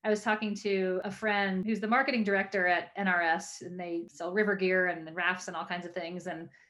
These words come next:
I think their orders have just, were, like, off the charts just 'cause everybody <laughs> wanted to get outside and needed, needed gear. And so I think this past year really showed how people value rivers and,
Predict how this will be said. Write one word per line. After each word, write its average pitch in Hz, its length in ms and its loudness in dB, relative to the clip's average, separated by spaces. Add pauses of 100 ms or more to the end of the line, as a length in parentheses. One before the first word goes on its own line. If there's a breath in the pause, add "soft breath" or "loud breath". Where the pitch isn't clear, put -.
(300 soft breath)
I 196 40 -10
think 190 240 -6
their 180 140 -2
orders 190 340 0
have 190 80 -6
just, 190 220 -8
were, 185 220 -2
like, 175 180 -2
off 196 220 0
the 208 60 -2
charts 196 420 -2
just 196 140 -10
'cause 202 100 -2
everybody 214 400 0
<laughs> - 200 -14
wanted 214 200 -2
to 208 80 -2
get 196 160 -2
outside 196 520 2
and 190 120 0
needed, 214 460 -2
needed 320 260 0
gear. 277 340 4
And 196 220 -2 (200)
so 247 600 4 (340)
I 208 60 -8
think 220 160 -2
this 220 140 -2
past 208 340 0
year 190 200 0
really 180 240 -2
showed 175 560 -4 (160)
how 190 220 -2
people 196 340 -4
value 165 720 0
rivers 160 460 -6
and, 160 300 -12